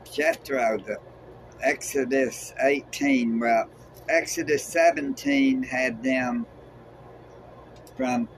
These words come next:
fif-, Exodus fifteen through seventeen, showed them praising Ahiah to begin with, and then they go to complaining about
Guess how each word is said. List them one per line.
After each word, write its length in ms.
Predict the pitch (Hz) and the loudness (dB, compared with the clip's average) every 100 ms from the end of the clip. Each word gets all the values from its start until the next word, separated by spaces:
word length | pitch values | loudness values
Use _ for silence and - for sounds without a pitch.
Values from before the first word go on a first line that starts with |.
| - | -2
fif-, 220 | 170 170 - - - - - | -2 -2 -8 -20 -20 -16 -4
Exodus 520 | 147 - 143 127 123 - | -4 -4 -8 -8 -8 -4
fifteen 720 | 170 156 - 147 143 135 127 - | -4 -4 -8 -2 2 2 2 -2
through 200 | 135 131 | -2 -2
seventeen, 1120 | - - 156 135 131 120 - 120 120 120 120 - - - - - - | -2 -2 -2 0 -4 -6 -6 -4 -2 -2 -6 -10 -20 -20 -20 -20 -18
showed 400 | - 147 147 131 | -6 0 0 0
them 300 | 147 139 120 | 0 0 0
praising 580 | - 143 156 170 160 156 | -4 0 2 0 -2 -6
Ahiah 680 | 135 117 147 143 131 120 - | -6 -6 -4 -2 -2 -2 -6
to 120 | 127 | -10
begin 600 | 117 117 - 135 131 123 | -10 -12 -2 0 2 0
with, 300 | 120 113 113 - - - - - - - - - | -2 0 0 -4 -18 -20 -20 -20 -20 -20 -16 -4
and 240 | 120 123 | -2 2
then 200 | 135 135 | 2 4
they 200 | 135 135 | 4 4
go 260 | 113 139 139 | 2 2 2
to 100 | - | 0
complaining 800 | - 113 110 135 139 139 123 110 | -8 -10 -6 -2 0 2 0 -4
about 420 | - 110 101 - | -4 -2 -2 -6